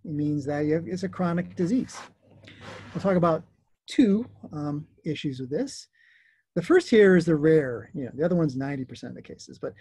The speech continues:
only ten percent of the cases you have this autoimmune disease, um, that we believe destroys the, uh, cells in your stomach epithelium. And, uh, it's called fundal gastritis because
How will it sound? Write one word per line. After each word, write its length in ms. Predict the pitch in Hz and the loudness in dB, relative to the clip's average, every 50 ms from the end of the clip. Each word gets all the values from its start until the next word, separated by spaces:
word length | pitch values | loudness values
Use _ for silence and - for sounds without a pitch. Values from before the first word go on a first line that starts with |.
| - - _ | -20 -10 _
only 140 | - 214 214 | 0 0 2
ten 160 | 190 277 330 | 2 2 2
percent 220 | 302 254 - 226 202 | 2 2 2 4 4
of 60 | 180 | 4
the 40 | 160 | 2
cases 460 | - 175 165 156 - 165 151 135 135 | 2 0 -2 0 -2 -6 -6 -6 -4
you 140 | 143 143 123 | -6 -6 -6
have 280 | 120 151 147 143 135 | -4 -4 -4 -4 -4
this 140 | 139 139 - | -6 -8 -8
autoimmune 640 | - 180 175 175 175 180 175 170 175 202 240 247 202 | -6 -4 -2 0 0 2 2 4 4 6 6 6 4
disease, 540 | 180 139 120 120 117 - - - - - _ _ 147 | 4 0 0 -6 -10 -12 -16 -20 -20 -20 _ _ -16
um, 260 | 143 127 127 123 123 _ _ _ _ - _ _ | -14 -14 -14 -16 -18 _ _ _ _ -20 _ _
that 120 | - 147 143 | -8 -8 -6
we 140 | 143 147 143 | -6 -6 -6
believe 640 | 123 143 143 139 143 143 147 147 147 131 143 143 | -4 -4 -4 -4 -4 -2 -2 -4 -4 -6 -8 -12
destroys 960 | - 139 - - - - - 151 143 151 151 156 156 156 156 156 156 151 135 135 | -12 -12 -12 -12 -14 -14 -14 -8 -2 2 2 4 6 6 4 4 2 0 -2 -2
the, 240 | 147 147 147 147 | 0 0 2 0
uh, 60 | 147 139 | 0 -2
cells 680 | - - - 139 127 127 135 135 139 147 147 - - _ | -4 -8 -8 -6 -6 -4 -4 -4 -4 -6 -8 -10 -16 _
in 160 | - 147 139 147 | -10 -8 -6 -4
your 120 | 151 147 | -6 -6
stomach 460 | - - - 139 131 135 143 139 131 | -8 -10 -10 -8 -8 -8 -8 -10 -12
epithelium. 640 | 143 135 - 185 180 _ 196 240 254 190 - - - _ _ _ _ _ _ _ _ _ _ _ _ _ _ _ _ _ _ _ _ _ _ _ _ _ - _ _ _ _ _ _ _ _ _ | -14 -14 -14 -16 -12 _ -2 -2 -2 -2 -6 -10 -18 _ _ _ _ _ _ _ _ _ _ _ _ _ _ _ _ _ _ _ _ _ _ _ _ _ -20 _ _ _ _ _ _ _ _ _
And, 380 | - 160 160 160 160 156 151 147 | -2 0 2 2 2 2 2 2
uh, 120 | 156 151 | 2 0
it's 140 | 151 - - | 0 -2 -4
called 300 | - - 165 151 151 135 | -6 -2 0 0 0 -2
fundal 480 | - - - 190 214 226 208 185 165 147 | -6 -2 2 4 4 6 6 4 4 4
gastritis 920 | 147 139 123 104 - - 127 110 113 120 147 185 185 - - - - _ _ _ _ | 2 -2 -4 -6 -10 -12 -12 -10 -8 -6 -6 -6 -8 -10 -16 -18 -20 _ _ _ _
because 380 | - 139 - 151 143 143 135 | -14 -12 -8 -8 -8 -8 -8